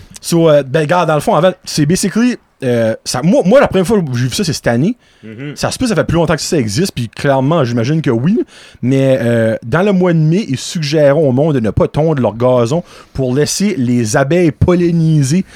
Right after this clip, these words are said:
Speaker 1: leur affaire, parce que, laissez-moi vous dire, dans le mois de mai, il y avait du pissenlit au pouce carré. Euh, so, ouais, c'est ça que c'est. Moi, je l'ai fait. J'ai toffé vingt-sept jours.
Speaker 2: Ouais, ben ça, j'allais dire, moi.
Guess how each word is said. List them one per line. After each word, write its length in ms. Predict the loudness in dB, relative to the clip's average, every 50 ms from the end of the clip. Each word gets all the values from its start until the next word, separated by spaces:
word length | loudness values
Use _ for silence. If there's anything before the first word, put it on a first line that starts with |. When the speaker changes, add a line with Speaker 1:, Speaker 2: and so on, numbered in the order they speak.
| -20 -8 -2
Speaker 1:
leur 200 | 0 2 2 2
affaire, 340 | 0 -2 0 -2 -2 0 0
parce 120 | -2 -4
que, 120 | -2 -2 -4
laissez-moi 360 | -2 -2 -2 -2 0 0 2
vous 80 | 2 2
dire, 120 | 2 2
dans 80 | 2 2
le 60 | 2
mois 140 | 2 2 2
de 40 | 2
mai, 160 | 2 0 0
il 60 | 0 0
y 60 | 0
avait 160 | 2 0 0
du 140 | -2 -4 -10
pissenlit 520 | -10 -8 -4 -2 0 2 2 2 2 0 0
au 100 | -2 -2
pouce 220 | 0 -2 -4 -4 0
carré. 380 | 0 2 2 2 0 -2 -6 -6 _ -20 -20 -20 -20 -20 -20 -16 -6 -2
Euh, 300 | -2 0 0 0 0 -2
so, 140 | -2 0 0
ouais, 120 | 0 0 -2
c'est 60 | -2
ça 60 | -6 -6
que 60 | -4
c'est. 160 | -6 -8 -8 _ _ -2
Moi, 160 | 0 0 0
je 60 | 0
l'ai 180 | 0 0 -2 -2
fait. 220 | 0 -2 -4 -4 _ _ -20 _ _ _ _ -20 -20 -20 _ -12 -8
J'ai 240 | -4 0 0 0 0
toffé 500 | 2 0 0 0 0 -2 -2 -2 -4 _ _ -14
vingt-sept 680 | -12 -10 -4 -2 -2 0 -2 -4 -6 -6 -4 0 2 2
jours. 320 | 2 2 2 0 2 2 2
Speaker 2:
Ouais, 220 | 2 4 2 2
ben 140 | 0 -2 -4
ça, 160 | -4 -4 -4
j'allais 260 | -2 0 2 2 2 2
dire, 240 | 2 2 2 2
moi. 180 | 0 0 -2 -4